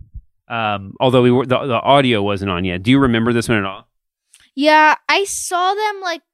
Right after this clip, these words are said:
Speaker 2: I saw them fighting. It was, like, mid-match, so I couldn't really tell what was going on, and I was like, "Oh, suddenly two guys are fighting. Cool." So then I just, like, kind of tuned in, but then, like, I didn't, I didn't, I didn't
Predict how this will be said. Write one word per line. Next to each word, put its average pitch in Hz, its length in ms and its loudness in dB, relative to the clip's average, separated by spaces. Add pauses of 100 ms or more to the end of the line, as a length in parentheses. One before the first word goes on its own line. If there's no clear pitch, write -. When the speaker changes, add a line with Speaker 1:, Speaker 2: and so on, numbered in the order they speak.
(120)
Speaker 2:
I 285 120 -8
saw 320 340 -10
them 349 220 -12
fighting. 262 500 -14
It 285 60 -10
was, 277 160 -8
like, 302 160 -8
mid-match, 233 840 -4
so 262 80 -2
I 233 60 -2
couldn't 262 260 -6
really 247 260 -4
tell 226 300 -8
what 233 140 -8
was 220 180 -14
going 208 380 -14
on, 240 380 -8
and 226 180 -6
I 214 160 -4
was - 240 -12
like, 214 240 -18 (520)
"Oh, 294 280 -16
suddenly 262 400 -20
two 277 180 -20
guys 277 300 -18
are 226 60 -20
fighting. 208 480 -20 (200)
Cool." 254 480 -20
So 226 180 -18
then 226 80 -14
I 226 140 -12
just, 226 140 -20
like, 214 180 -20
kind 233 180 -18
of 208 120 -20
tuned 220 260 -20
in, 220 180 -18
but 226 140 -18
then, 226 220 -16
like, 214 280 -16
I 262 120 -6
didn't, 311 180 -12
I 302 120 -2
didn't, 359 180 -6
I 339 240 2
didn't 349 280 -12